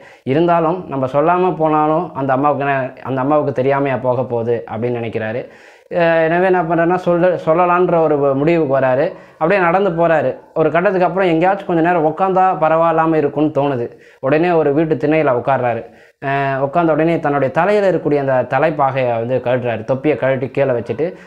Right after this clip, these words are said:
தன்னுடைய கர்ச்சீப் எடுத்து முகமும் கழுத்தையும், முகத்தையும் கழுத்தையும் தொடச்சிக்கிறாரு. ஏன்னா அவருடைய அந்த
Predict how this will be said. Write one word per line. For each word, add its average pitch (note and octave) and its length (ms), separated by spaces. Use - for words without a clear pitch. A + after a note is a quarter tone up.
தன்னுடைய D3+ 380
கர்ச்சீப் F#3 340
எடுத்து E3+ 320
முகமும் D#3+ 520
கழுத்தையும், D3 580
முகத்தையும் D#3 440
கழுத்தையும் C3+ 500
தொடச்சிக்கிறாரு. A#2 520
ஏன்னா C3 420
அவருடைய D3+ 540
அந்த C3 480